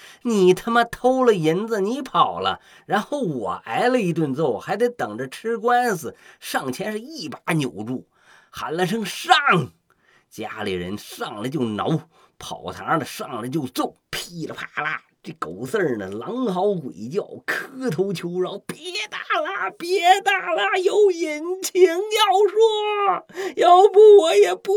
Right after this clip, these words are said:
回来了。”这掌柜的一听也是这么回事儿，“哎，别，别，别打了，别打了！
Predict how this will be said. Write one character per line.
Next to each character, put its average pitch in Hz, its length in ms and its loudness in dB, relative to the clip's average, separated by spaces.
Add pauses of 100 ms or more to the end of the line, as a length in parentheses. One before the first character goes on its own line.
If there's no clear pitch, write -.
(340)
回 202 280 -2
来 202 300 2
了。” 185 720 0 (960)
这 208 60 -10
掌 143 360 -2
柜 226 240 -4
的 196 120 -2
一 202 160 -8
听 220 600 -10
也 127 140 -6
是 254 300 -10
这 127 100 0
么 95 100 -6
回 90 240 -6
事 98 120 -8
儿 87 160 -10 (360)
，“哎， 254 220 -4
别， 254 140 -6
别， 247 120 -8
别 254 140 -4
打 233 140 -2
了， 233 80 2
别 240 120 -2
打 240 140 2
了！ 240 140 0